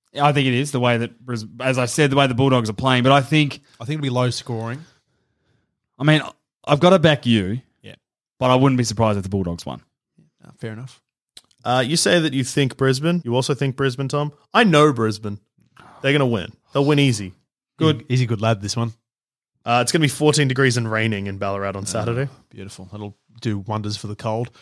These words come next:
Speaker 3: All right, next game is Carlton take on Collingwood. Collingwood will win this at the M C G, just in case.
Speaker 1: Oh, wow.
Speaker 3: Shocking.
Speaker 1: Oh, man, it's amazing that Collingwood have had, you know, that's, that's, although, guys,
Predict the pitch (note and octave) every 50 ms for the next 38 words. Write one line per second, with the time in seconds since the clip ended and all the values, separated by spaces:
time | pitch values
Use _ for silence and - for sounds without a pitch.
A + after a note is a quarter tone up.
0 | _ _ _ _ _ - C3+ D#3+ G3+ A3 F3 A#2+ B2+ D3+ F3+ G3 F#3 - - -
1 | E3+ F3+ G#3 A3 G3 E3+ D3+ C#3 B2 F2 A#1+ A#1+ E2+ C3 D3+ D#3 D#3+ D#3+ D#3+ D#3+
2 | D#3+ D3+ C#3+ B2+ A#2+ - - - - - - - - - - E3 F#3 F#3 - F#3+
3 | E3+ F3+ E3+ E3+ D#3 - - C#3 D#3+ G#3 A#3 F#3 C3+ G#2+ F2 - _ _ _ _
4 | _ _ _ _ _ _ _ _ _ _ _ _ - - F3+ F3+ E3 C#3+ C#3 B2+
5 | A#2+ B2+ B2 B2+ C3 B2 A2 G2+ G2 - - - - _ - - B2 C3 C3+ B2+
6 | B2+ A#2 - B2 A2 A2 A#2 G#2 G#2 F#2+ - G#2 - - A2 G2+ - G2+ G#2 A2
7 | C3+ C3+ C3 B2 A#2 A#2+ B2 B2 B2 A#2+ A#2 G#2+ - - - - - - _ _
8 | _ - - C3+ A#2 G#2 - G2+ F#2+ G2 B2 C#3+ D3 C#3 D3 D#3 D#3+ E3 E3+ -
9 | F3+ E3 F3 G3 A3 A#3+ A#3 G#3 F3 C3+ A#2 - _ _ _ - D3 D3 C#3+ C3+
10 | B2+ B2 A#2+ G#2+ G2 _ _ _ _ C3+ B2+ A#2+ A#2 D3 D3+ - - - D#3+ D#3
11 | - - D#3 D#3+ E3+ E3+ D#3 C3+ A#2 A#2 A#2 - C3 A2 G2 F#2+ F#2+ - - -